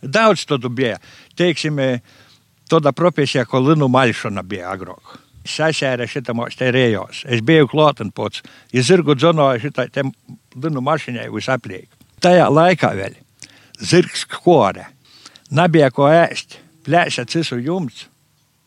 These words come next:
I tūs deve vienam otram zirdziņam. A jim bija zam prīškas kojam, i zam pakaļas kojam.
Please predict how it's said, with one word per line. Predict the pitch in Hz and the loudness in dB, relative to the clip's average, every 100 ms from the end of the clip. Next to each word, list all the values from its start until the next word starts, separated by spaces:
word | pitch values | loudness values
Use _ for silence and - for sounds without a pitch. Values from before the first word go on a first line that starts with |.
| _ _ _ | _ _ _
I | 135 | -8
tūs | 185 190 120 | -2 0 -2
deve | 110 139 107 98 - _ | -2 -4 -4 -8 -16 _
vienam | - 123 147 127 120 147 | -20 -4 -2 -2 -2 -2
otram | 120 120 | -2 -6
zirdziņam. | 117 143 107 107 104 - - - - | -6 -6 -6 -10 -10 -14 -20 -20 -20
A | - 127 | -8 0
jim | 151 180 | 2 2
bija | 135 160 139 | 2 4 4
zam | 117 123 | 2 -4
prīškas | 117 156 170 - 170 | -2 -2 -2 -2 -2
kojam, | 185 170 143 123 | 4 4 4 0
i | |
zam | 113 120 | -2 -2
pakaļas | 160 165 143 120 - | 0 0 0 -2 0
kojam. | 165 170 | 4 4